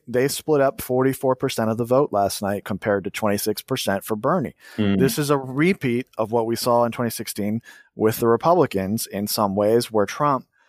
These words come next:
Speaker 1: was able to win all of the early primaries with about thirty percent, sometimes under thirty percent, because the rest of the vote was being split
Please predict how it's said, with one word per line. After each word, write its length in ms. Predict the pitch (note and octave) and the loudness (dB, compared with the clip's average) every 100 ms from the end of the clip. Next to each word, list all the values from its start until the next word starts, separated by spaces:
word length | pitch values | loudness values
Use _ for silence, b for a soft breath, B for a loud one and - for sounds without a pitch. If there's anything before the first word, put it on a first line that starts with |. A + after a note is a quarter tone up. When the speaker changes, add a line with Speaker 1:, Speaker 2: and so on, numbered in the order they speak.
| _ _ _ | _ _ _
Speaker 1:
was 180 | - G#2+ | -6 -4
able 280 | G#2 B2+ C3 | 0 0 0
to 100 | C3 | 0
win 540 | B2+ C#3 C#3+ A2+ A2 B2 _ _ _ _ _ | 0 0 0 -2 -4 -8 _ _ _ _ _
all 240 | - A#2 C3+ | 0 2 2
of 100 | C#3+ | 2
the 120 | C3 | 2
early 260 | B2+ C3 | 2 2
primaries 760 | B2 C#3 D3 C#3 G2+ F#2 G2 - | 0 0 0 0 -2 -2 -6 -4
with 180 | G#2+ G#2 | -4 -2
about 360 | G2 G#2+ A#2+ | 0 2 2
thirty 280 | - B2+ C3 | 2 0 0
percent, 520 | - B2+ - B2 C3+ | -2 -4 0 0 -2
sometimes 540 | - A#2 B2+ A#2 A2+ - | -2 -2 0 0 0 -4
under 300 | A#2+ B2+ B2 | -2 0 0
thirty 260 | C3 A#2+ | 0 -2
percent, 480 | A2+ A2+ - D3+ B2+ | -2 -2 0 0 0
because 400 | G2+ - A#2 G#2+ | -4 -2 0 0
the 80 | F#2+ | -2
rest 380 | G#2 A#2 B2 - | 2 2 2 -2
of 140 | G#2+ | -2
the 60 | G#2+ | 0
vote 240 | A2 C3 | 2 2
was 180 | G#2 G#2 | 2 -4
being 240 | A#2 A2 | -4 -4
split 400 | G2+ - - C3+ | -4 -6 4 4